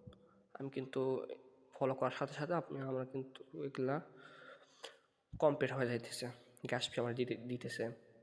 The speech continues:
তো হে, তাদের ধরো Telegram চ্যানেল আছে অফিসিয়াল, এগুলোতে জয়েন হয়ে থাকবেন। YouTube চ্যানেল রয়েছে, এগুলোতে জয়েন হয়ে থাকবেন।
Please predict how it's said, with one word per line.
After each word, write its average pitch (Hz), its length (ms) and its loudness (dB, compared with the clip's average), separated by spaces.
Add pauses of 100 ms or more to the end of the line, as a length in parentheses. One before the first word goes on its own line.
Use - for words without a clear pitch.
(380)
তো 127 120 6
হে, 123 220 4 (280)
তাদের 123 280 6
ধরো 131 180 6 (100)
Telegram 127 360 4
চ্যানেল 120 280 4
আছে 120 180 2
অফিসিয়াল, 123 480 2
এগুলোতে 131 380 2
জয়েন 123 200 2
হয়ে 117 80 -2
থাকবেন। 120 340 0
YouTube 127 340 -2
চ্যানেল 117 240 2
রয়েছে, 120 360 2
এগুলোতে 123 360 2
জয়েন 117 180 0
হয়ে 120 120 -4
থাকবেন। 117 380 -8